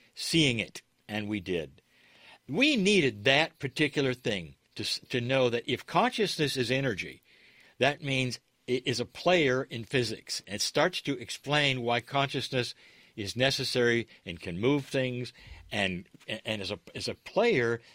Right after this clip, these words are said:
in actionable items. It's not just something mamby-pamby that floats around.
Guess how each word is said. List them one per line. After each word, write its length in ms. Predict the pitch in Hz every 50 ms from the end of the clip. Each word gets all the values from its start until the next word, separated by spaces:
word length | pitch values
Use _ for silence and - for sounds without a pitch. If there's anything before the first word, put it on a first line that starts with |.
| - - - _ _ _
in 260 | 143 131 127 131 135 -
actionable 640 | - - 170 - - - 208 190 170 147 131 131 131 -
items. 360 | 123 135 160 156 131 101 107
It's 140 | 131 - -
not 200 | 160 165 180 170
just 200 | - 156 131 -
something 400 | 170 165 160 - 139 135 127 - -
mamby-pamby 920 | 139 120 131 139 156 170 160 139 139 123 - 131 135 165 196 160 110 95
that 160 | 110 107 -
floats 300 | - 123 113 110 - -
around. 440 | 117 107 117 151 170 110 76 69